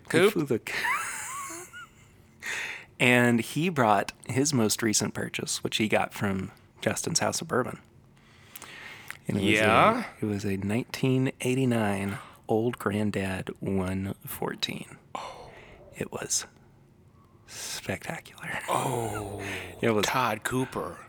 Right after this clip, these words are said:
Speaker 1: It was unbelievable. So he, he asked them, you know, they, they did a tasting yesterday. He,
Speaker 2: Yeah.
Speaker 1: he and Joseph and Lisa Marie and Chad and Sarah
Speaker 2: Right.
Speaker 1: went and did a tasting at Justin's.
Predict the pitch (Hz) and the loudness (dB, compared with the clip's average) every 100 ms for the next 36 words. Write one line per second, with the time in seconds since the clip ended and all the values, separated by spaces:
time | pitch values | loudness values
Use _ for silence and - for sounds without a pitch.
0 | - 123 110 98 - - 110 107 107 - | -2 -2 -2 -4 -6 -2 0 0 -4 -12
1 | - _ _ - - - 95 98 98 98 | -20 _ _ -20 -8 -6 -4 -8 -8 -10
2 | - - - 127 113 107 - 127 117 113 | -12 -2 4 6 6 2 0 2 2 2
3 | 117 123 117 113 - 117 104 98 - - | 4 6 8 8 6 4 2 -2 -8 -18
4 | _ - - - - 285 107 98 - - | _ -20 -20 -20 -12 -4 -2 -2 -4 -6
5 | - 131 117 - - 190 - - - - | -2 4 4 2 -12 -20 -20 -20 -20 0
6 | 139 135 113 101 120 101 101 92 90 101 | 4 6 6 6 4 4 2 0 0 0
7 | 95 90 87 131 117 113 113 127 110 104 | 0 0 -2 2 4 4 4 4 4 2
8 | 95 95 - 92 113 - 107 92 - - | 0 -2 0 2 0 0 -6 -8 -12 -16
9 | - - - - - - - 101 98 98 | -16 -18 -20 -4 2 2 2 2 2 0
10 | 95 95 - 104 87 - 135 - - 127 | -2 -2 0 0 2 4 4 2 -6 -4
11 | 110 110 110 104 95 107 95 104 95 - | -2 0 0 0 -2 -2 0 -2 -4 -4
12 | 92 - - - | -2 -4 -6 -8